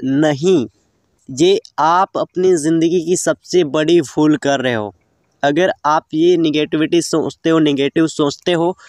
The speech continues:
कॉन्डोम के बारे में कि यार कॉन्डोम गलत चीज़ है, बेकार चीज़ है, नहीं इस्तेमाल करना चाहिए, इससे प्रॉब्लम होती है, अच्छा नहीं लगता है,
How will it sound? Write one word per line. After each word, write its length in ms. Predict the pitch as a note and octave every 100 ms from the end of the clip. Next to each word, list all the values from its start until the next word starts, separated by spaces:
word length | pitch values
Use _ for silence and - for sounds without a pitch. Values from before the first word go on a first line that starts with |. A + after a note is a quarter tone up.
| _ -
कॉन्डोम 320 | D3+ D#3 D3+
के 120 | D#3+
बारे 200 | D3 C#3+
में 140 | D3
कि 140 | - D3+
यार 160 | D3 - - - _ -
कॉन्डोम 460 | D#3 D#3 D3+ D#3+ D#3+ - _ _ -
गलत 480 | D#3+ B2 C#3+ D#3 -
चीज़ 240 | - C3 A#2+
है, 100 | A2
बेकार 340 | A2+ C3 C3+ B2+
चीज़ 260 | C3 A#2
है, 120 | A2+ G#2 -
नहीं 220 | C3+ D3+
इस्तेमाल 400 | C#3+ - C3 B2
करना 260 | A2+ A#2 A#2
चाहिए, 340 | A#2+ A2+ A2 - _ -
इससे 220 | C#3+ E3+
प्रॉब्लम 420 | D#3 D3 C#3 D#3
होती 280 | C#3+ A#2+ B2
है, 80 | A2+ -
अच्छा 280 | D3+ F#3 E3
नहीं 140 | E3
लगता 280 | C#3+ - A#2+
है, 160 | G#2